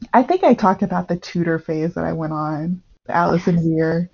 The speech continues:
Speaker 1: Six Wives of Henry eight, Life of Elizabeth one, The Children of Henry eight.
Speaker 2: Yes, 'cause you had a deep dive.
Speaker 1: I had a deep dive. I would say if you like messy historicals, like, The Six Wives of Henry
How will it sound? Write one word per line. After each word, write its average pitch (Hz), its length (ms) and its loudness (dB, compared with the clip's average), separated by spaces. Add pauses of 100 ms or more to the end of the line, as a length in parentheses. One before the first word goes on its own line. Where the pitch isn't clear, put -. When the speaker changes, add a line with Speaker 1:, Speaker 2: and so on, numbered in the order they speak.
(2250)
Speaker 1:
Six 196 280 4
Wives 190 200 6
of 175 120 0
Henry 175 680 2 (160)
eight, 180 360 0 (280)
Life 185 280 4
of 170 80 0
Elizabeth 170 480 0
one, 165 400 -4
The 175 140 -6
Children 180 400 2
of 185 100 0
Henry 190 360 0
eight. 196 480 0 (480)
Speaker 2:
Yes, 202 420 -2
'cause 190 120 -14
you 226 120 0
had 185 100 0
a 156 60 0
deep 180 320 -16
dive. 139 460 -8 (460)
Speaker 1:
I 196 100 4
had 190 140 4
a 175 100 2
deep 170 280 -2
dive. 175 420 0
I 220 100 6
would 247 200 4
say 220 640 2
if 190 200 -2
you 202 120 2
like 185 260 -2
messy 185 640 0
historicals, 170 720 -2
like, 165 140 -2
The 185 120 -4
Six 175 260 -6
Wives 170 180 -4
of 170 100 -6
Henry 165 600 -4